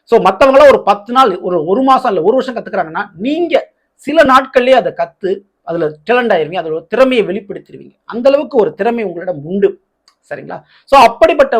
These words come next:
உங்களுக்கு இந்த இல்லற வாழ்க்கை மட்டுமே சரிவர அமைவது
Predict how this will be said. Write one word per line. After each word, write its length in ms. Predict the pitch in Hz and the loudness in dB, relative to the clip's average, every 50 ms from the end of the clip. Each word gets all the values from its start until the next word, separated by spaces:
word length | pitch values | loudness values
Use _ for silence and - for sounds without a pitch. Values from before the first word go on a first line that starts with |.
| 196 190 | -2 -2
உங்களுக்கு 480 | 233 262 302 262 202 190 190 - 202 131 101 92 _ _ _ _ _ _ _ _ 160 | -2 0 0 0 0 0 -2 -4 -8 -8 -8 -10 _ _ _ _ _ _ _ _ -10
இந்த 100 | 147 151 143 151 202 | -8 -6 -6 -6 -4
இல்லற 300 | 247 302 349 359 349 339 320 302 | 0 4 6 6 8 8 8 8
வாழ்க்கை 380 | 262 254 247 254 - - 214 185 180 | 6 6 4 2 0 -2 -2 -2 -2
மட்டுமே 340 | 175 - - 208 190 180 147 - _ _ - | -4 -6 -6 -6 -6 -8 -10 -16 _ _ -12
சரிவர 300 | 160 175 202 202 220 233 190 151 | -10 -8 -6 -2 0 0 0 0
அமைவது 300 | 160 208 202 185 180 | -2 -4 -6 -6 -6